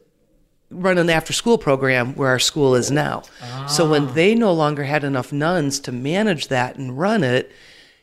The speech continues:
Speaker 1: she went to Gertrude and said, "Would you like to rent this space for your school?" And so Gertrude came to me in January, um, just this past January,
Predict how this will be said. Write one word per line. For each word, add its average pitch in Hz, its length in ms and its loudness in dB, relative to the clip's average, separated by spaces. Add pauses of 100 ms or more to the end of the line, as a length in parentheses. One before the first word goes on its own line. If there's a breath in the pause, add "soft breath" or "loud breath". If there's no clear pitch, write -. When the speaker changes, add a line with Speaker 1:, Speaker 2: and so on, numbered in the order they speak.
(120)
Speaker 1:
she - 260 -4
went 175 180 0
to 143 80 0
Gertrude 170 480 0
and 127 140 -2
said, 127 460 0 (260)
"Would 139 180 -4
you 143 100 2
like 127 220 0
to 135 120 -4
rent 151 400 -2
this 123 160 -2
space - 640 0 (100)
for - 140 -8
your 127 200 -2
school?" 131 760 2 (560 loud breath)
And 131 200 -6
so 147 120 0
Gertrude 170 380 -2
came 156 220 -2
to 139 80 0
me 143 220 0
in 127 120 0
January, 135 800 0 (200)
um, 131 240 -12
just 135 200 -4
this 143 140 0
past 143 340 -2
January, 131 540 0